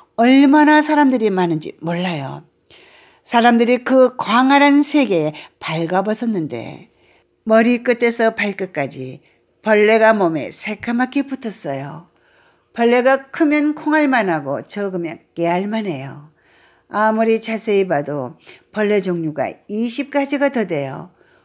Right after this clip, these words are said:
몸에 붙은 벌거지들은 셀 수가 없어요. 숫자가 많아서. 얼마나 뜯어먹었는지.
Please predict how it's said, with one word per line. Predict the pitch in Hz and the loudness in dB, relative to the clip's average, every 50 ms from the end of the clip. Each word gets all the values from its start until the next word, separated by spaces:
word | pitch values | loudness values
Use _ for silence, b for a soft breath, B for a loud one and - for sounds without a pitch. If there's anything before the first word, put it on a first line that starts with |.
| _ _ _ | _ _ _
몸에 | - 208 214 220 220 233 233 233 | -6 -2 0 0 2 2 2 2
붙은 | 247 247 254 254 254 254 254 240 | 0 -2 -2 -2 -2 -2 0 0
벌거지들은 | 247 254 240 247 254 285 277 269 233 185 180 151 151 143 147 131 B B B B B | 0 0 2 2 2 2 2 0 -2 -4 -4 -4 -4 -6 -6 -8 B B B B B
셀 | - - - 330 320 330 320 | -14 -2 2 4 6 6 4
수가 | 330 - 330 294 294 269 | 2 0 0 0 2 2
없어요. | 220 185 - - - 156 143 131 - 147 | 0 -2 -4 -6 -4 -2 -2 -2 -4 -6
숫자가 | - - - 202 - - 240 233 247 233 | -10 -12 -12 -10 -6 -6 -6 -4 -4 -2
많아서. | 233 226 202 185 170 160 - 160 151 147 151 156 - _ b b b b b b b b b b | -2 -2 -2 -4 -6 -6 -10 -12 -12 -12 -14 -16 -20 _ b b b b b b b b b b
얼마나 | - 240 240 262 277 294 302 285 330 330 320 330 339 | -4 0 4 6 6 8 8 8 6 8 6 6 4
뜯어먹었는지. | 339 339 277 320 294 269 262 220 208 190 175 165 156 151 151 - 117 - 143 135 123 - | 4 2 2 4 4 4 4 2 0 0 0 -2 -2 -4 -6 -8 -10 -12 -12 -12 -14 -18